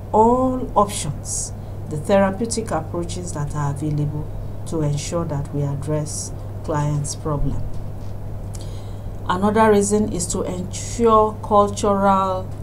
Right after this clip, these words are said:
competence. To ensure cultural competence here means that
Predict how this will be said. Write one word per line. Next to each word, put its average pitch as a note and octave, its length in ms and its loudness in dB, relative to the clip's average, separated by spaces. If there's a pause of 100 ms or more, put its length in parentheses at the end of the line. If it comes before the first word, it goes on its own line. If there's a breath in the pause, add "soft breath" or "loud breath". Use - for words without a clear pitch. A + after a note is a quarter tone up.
(160)
competence. - 960 -2 (680)
To E3+ 120 -2
ensure G3 760 2 (160)
cultural F3 680 0 (160)
competence D#3+ 680 -4
here E3 240 -2
means G3+ 440 0
that - 360 -4